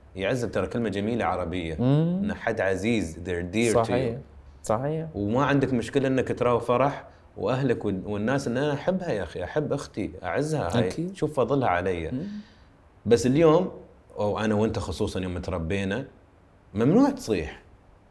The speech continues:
Speaker 1: ممنوع. شو تصيح أنت؟ ليش تبكي؟ مع أن هاي شيء طبيعي مفروض. أنت
Speaker 2: <laughs>
Speaker 1: متألم ولا زعلان ولا حزين.
Speaker 2: صحيح.
Speaker 1: فهذا بعد يسمونه ال-، الرجولة السامة. ولا لازم تكون معضل، لازم تكون قوي، لازم تضرب، لازم تنافس، لازم تلعب سلة، لازم تلعب كرة. إنزين، شو لو واحد رسام؟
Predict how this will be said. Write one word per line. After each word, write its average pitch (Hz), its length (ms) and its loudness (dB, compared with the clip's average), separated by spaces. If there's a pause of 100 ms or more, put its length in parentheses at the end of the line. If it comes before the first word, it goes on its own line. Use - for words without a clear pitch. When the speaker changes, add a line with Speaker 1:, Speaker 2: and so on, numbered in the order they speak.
(160)
Speaker 1:
ممنوع. 117 460 4
شو - 140 -2
تصيح 135 340 0
أنت؟ - 280 -12 (120)
ليش 151 180 2
تبكي؟ 139 380 2
مع 90 160 -2
أن 110 100 0
هاي 123 140 0
شيء 147 160 0
طبيعي 220 340 2
مفروض. 120 380 2
أنت 147 220 2
Speaker 2:
<laughs> 143 60 2
Speaker 1:
متألم 180 380 6
ولا 127 140 4
زعلان 147 320 4
ولا 139 160 6
حزين. 160 400 0 (120)
Speaker 2:
صحيح. 156 480 6
Speaker 1:
فهذا 160 440 6
بعد 139 300 4
يسمونه 104 560 0
ال-، 90 640 -4
الرجولة 87 400 -2
السامة. 123 540 -2 (340)
ولا 95 260 0
لازم 107 280 2
تكون 104 200 -2
معضل، 90 400 -2
لازم 101 200 0
تكون 95 320 -2
قوي، 92 260 -2
لازم 98 280 -2
تضرب، 85 440 -4
لازم 95 320 -2
تنافس، 92 460 -6
لازم 95 220 -4
تلعب 87 280 -2
سلة، 85 220 -6
لازم 87 220 -6
تلعب 82 260 -4
كرة. 92 260 -4
إنزين، 107 220 -4
شو - 140 -4
لو 127 140 2
واحد 117 240 -2
رسام؟ 92 360 -6